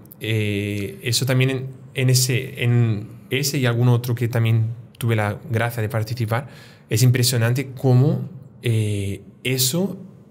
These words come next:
hace quemar al demonio. Se colocaba agua bendita, el demonio, ¡ah!, comenzaba a gritar, gritar sin parar. ¿Por qué? Porque es bendecido. Todo lo que está bendecido,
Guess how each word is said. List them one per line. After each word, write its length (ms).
hace 380
quemar 480
al 100
demonio. 400
Se 200
colocaba 340
agua 160
bendita, 400
el 60
demonio, 320
¡ah!, 340
comenzaba 300
a 20
gritar, 300
gritar 240
sin 160
parar. 300
¿Por 140
qué? 260
Porque 240
es 100
bendecido. 600
Todo 120
lo 40
que 80
está 140
bendecido, 540